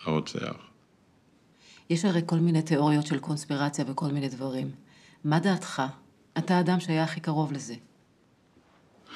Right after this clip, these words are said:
Speaker 1: הדעה שלי שהייתה אווירה מסיתה,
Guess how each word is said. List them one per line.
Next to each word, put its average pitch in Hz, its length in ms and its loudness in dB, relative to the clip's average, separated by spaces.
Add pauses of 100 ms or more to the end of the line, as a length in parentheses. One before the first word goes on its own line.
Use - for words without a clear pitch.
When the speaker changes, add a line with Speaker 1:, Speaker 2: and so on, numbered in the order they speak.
(380)
Speaker 1:
הדעה 98 400 4
שלי 85 580 4
שהייתה 82 1160 -2
אווירה 78 560 -4 (680)
מסיתה, 85 600 -4